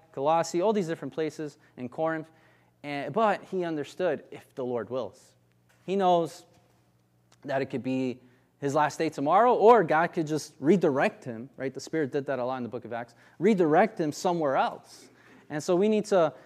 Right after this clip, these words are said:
have that acknowledgement that there is this, uh, secret will of God. Any questions there about God's secret will? Like I said, it's a little more interesting than the other ones.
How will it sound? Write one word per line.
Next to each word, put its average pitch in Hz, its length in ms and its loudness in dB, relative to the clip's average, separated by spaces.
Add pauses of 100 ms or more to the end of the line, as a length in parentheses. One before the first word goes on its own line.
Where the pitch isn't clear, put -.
(240)
have 170 320 0
that 147 240 0
acknowledgement 131 720 -6
that 117 160 -10
there 123 220 -4
is 120 180 -8
this, - 260 -14 (280)
uh, 117 120 -8
secret 156 400 -4
will 117 200 -4
of 98 120 -10
God. 95 200 -18 (420)
Any 185 140 -2
questions 202 380 2
there 196 100 2
about 165 180 -2
God's 165 200 0
secret 170 280 -6
will? 170 120 -2
Like 139 160 -6
I 143 40 -6
said, 123 200 -6
it's - 240 -16 (300)
a - 40 -12
little 160 120 -6
more 131 180 -4
interesting 117 420 -12
than 101 240 -14 (160)
the 110 80 -10
other 110 160 -6
ones. 98 300 -16